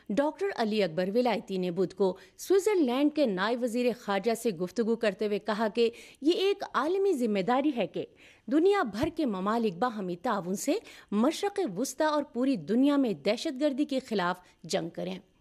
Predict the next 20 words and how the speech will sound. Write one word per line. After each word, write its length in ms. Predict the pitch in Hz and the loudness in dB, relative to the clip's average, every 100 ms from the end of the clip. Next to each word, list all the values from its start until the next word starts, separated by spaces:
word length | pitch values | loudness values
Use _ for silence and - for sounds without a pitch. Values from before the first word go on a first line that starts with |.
| - - - | -20 -20 -8
البتہ 360 | - 226 214 220 | -4 -2 0 0
ایران 380 | 214 208 202 202 | 0 2 0 -2
ہمیشہ 340 | 214 196 208 | -2 -2 0
اس 140 | 202 190 | -2 0
سلسلے 360 | 214 - 208 | -2 0 0
میں 140 | 208 202 | 2 2
پیش 320 | 208 196 - | 2 2 2
پیش 260 | 208 - | 0 2
رہا 240 | 220 214 233 | -2 -2 -2
ہے۔ 120 | 294 466 - - - | -2 -4 -14 -20 -4
ڈاکٹر 300 | 240 254 - 453 | 0 0 -2 -2
علی 200 | 359 403 | 0 0
اکبر 240 | 311 311 226 | 2 0 2
ولایتی 420 | 285 269 202 196 | 0 0 0 -2
نے 100 | 190 | -2
مزید 360 | 190 180 202 - | -2 0 -2 -2
کہا 260 | 220 277 | -4 -2
کہ 160 | 294 226 | 0 -2
شام، 480 | - 240 226 233 226 | -2 -2 0 0 0
لبنان 500 | 170 165 190 202 | -2 -2 -2 -2